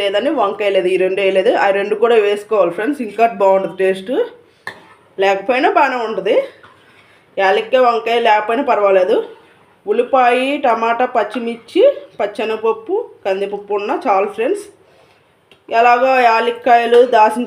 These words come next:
చెక్క ఇంట్లోనే ఉంటాయి కదా, పలవాకని ఉంచుకుంటాం కదా, అవి వేసుకోవడమే. ఉల్లిపాయలు అవన్నీ కలిపి ఉడకబెట్టాలి ఫ్రెండ్స్. నేను స్టార్టింగ్ నుంచి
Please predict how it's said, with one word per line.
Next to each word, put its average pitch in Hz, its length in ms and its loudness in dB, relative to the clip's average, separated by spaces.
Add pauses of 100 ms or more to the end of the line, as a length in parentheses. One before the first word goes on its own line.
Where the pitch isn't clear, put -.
చెక్క 233 220 0 (180)
ఇంట్లోనే 220 360 -4 (100)
ఉంటాయి 208 280 -4
కదా, 202 100 2 (120)
పలవాకని 202 540 0 (1120)
ఉంచుకుంటాం 214 460 -4 (100)
కదా, 262 120 2 (920)
అవి 277 180 2
వేసుకోవడమే. 233 580 -2 (1160)
ఉల్లిపాయలు 277 340 2
అవన్నీ 254 360 0 (100)
కలిపి 254 260 -2 (120)
ఉడకబెట్టాలి 226 640 0
ఫ్రెండ్స్. 294 280 -2 (100)
నేను 220 240 -4 (260)
స్టార్టింగ్ 247 520 -2
నుంచి 262 180 -4